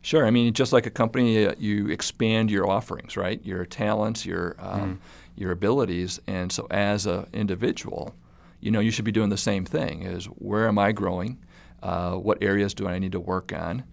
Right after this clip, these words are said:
Speaker 1: to build my brand? And, uh, and certainly focus in on those.
Speaker 2: Okay. Uh, the next one down here, it's, I guess, a little near and dear to my heart with a journalism background, but I head down there to perfect your writing and communication skills. And now that may be general,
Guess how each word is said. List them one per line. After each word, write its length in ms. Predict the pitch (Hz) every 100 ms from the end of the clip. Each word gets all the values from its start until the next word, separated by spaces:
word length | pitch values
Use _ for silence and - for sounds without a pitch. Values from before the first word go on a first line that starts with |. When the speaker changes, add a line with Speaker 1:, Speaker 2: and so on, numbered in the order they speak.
| -
Speaker 1:
to 140 | 95
build 320 | - 104 113
my 160 | 104 90
brand? 480 | 90 82 85 104 - - - -
And, 420 | 98 92 90 90 90
uh, 220 | 92 92
and 160 | 95 95
certainly 340 | - - 95
focus 360 | 90 107 113 -
in 100 | -
on 120 | -
those. 240 | - - -
Speaker 2:
Okay. 200 | - 151 - _ _ - - _ - - - -
Uh, 140 | 127
the 100 | 139
next 200 | 160 -
one 80 | 139
down 180 | 139 139
here, 160 | 131
it's, 160 | 117 - 69 - - - -
I 120 | 175
guess, 200 | 156 -
a 60 | 120
little 240 | 120 113
near 220 | 117 120
and 80 | 110
dear 120 | 113
to 60 | 101
my 200 | 104 104
heart 260 | 101 104
with 140 | 98 95
a 80 | 95
journalism 460 | 107 104 101 98
background, 440 | 98 95 - 104 104
but 240 | 98 90 - - - -
I 60 | 113
head 160 | 123
down 240 | 120 123 123
there 100 | 117
to 100 | 110
perfect 460 | - 117 160 170
your 100 | 139
writing 360 | 117 120 127 123
and 80 | 107
communication 640 | 110 107 98 104 - 90
skills. 380 | - 92 76 95
And 120 | 127
now 140 | 139 139
that 160 | 131
may 200 | 135 151
be 400 | 139 139 131 123 - -
general, 600 | 120 127 123 110 101 98